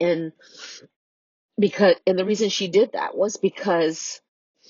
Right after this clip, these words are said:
her, the fear of the Lord <laughs> was,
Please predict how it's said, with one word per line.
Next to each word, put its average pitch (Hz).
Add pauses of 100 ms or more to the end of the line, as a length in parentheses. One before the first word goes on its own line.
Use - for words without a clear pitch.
(1300)
her, 180
the 165
fear 202
of 185
the 180
Lord 165 (460)
<laughs> -
was, 185